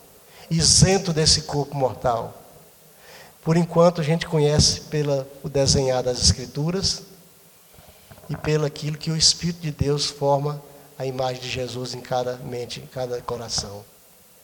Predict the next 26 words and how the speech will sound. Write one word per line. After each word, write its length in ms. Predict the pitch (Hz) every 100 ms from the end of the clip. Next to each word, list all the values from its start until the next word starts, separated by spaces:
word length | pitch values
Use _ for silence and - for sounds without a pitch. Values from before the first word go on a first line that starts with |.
| - - - -
Mas 200 | 143 139
um 100 | 175
dia 180 | 143 160
nós 140 | 160
vamos 220 | 147 151 135
ver 180 | 139
face 320 | 131 143 135 147
a 60 |
face. 480 | 110 110 107 - - - - - _ - - - _ - - - - - - -
Nós 160 | 170 180
vamos 160 | 190
ver 120 | 175 175
diferente 520 | 170 185 156 156 160
do 100 | 160
que 160 | 165
João 280 | 135 151 143
viu 300 | 127 151 165
e 40 | 156
escreveu, 520 | - 147 131 143 156
porque 300 | - - 165
nós 180 | 165 156
vamos 240 | 170 156
estar 800 | - - 156 151 - - - -
junto 320 | - 175 202 196
com 180 | 156
ele. 380 | 135 143 143 135